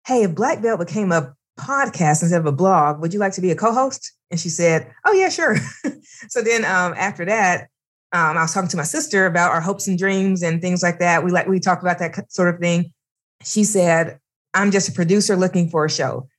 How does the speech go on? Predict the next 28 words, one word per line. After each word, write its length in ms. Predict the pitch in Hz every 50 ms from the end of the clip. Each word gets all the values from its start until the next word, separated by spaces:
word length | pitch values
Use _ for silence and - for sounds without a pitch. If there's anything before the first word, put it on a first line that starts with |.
| _ -
because 200 | - 175 160 -
she's 160 | 208 208 180
a 60 | 165
former, 560 | - - 185 185 185 175 175 170 165 165 - -
uh, 180 | 160 156 151
T 160 | 143 - 185 170
V 100 | 208 220
producer 580 | 208 185 165 160 143 135 135 143 143 151 147 - _ _ _
who 360 | _ 185 175 175 170 165 170 - _ _ _ _ _ _ _ _ _
transitioned 600 | - - 214 196 190 190 180 - 180 175 165 - - _
into 200 | 180 170 165 156
P 160 | - 165 156
R. 320 | 160 147 - - 131 - - _ _ _ _ _ _ _ _
So 100 | - 185
she 120 | 165 - 220
was 80 | 202 214
kind 140 | 202 190
of 60 | 165 170
missing 540 | 185 196 190 180 - 190 170 165 170 - 139
that 180 | 165 151 131
type 180 | - 160 143 -
of 100 | 143 135
work. 300 | 160 165 139 123 - -
So 80 | - 160
I 80 | 147
was 120 | 139 135 151
like, 200 | 143 127 - 202
"Well, 360 | 247 247 233 202 202 202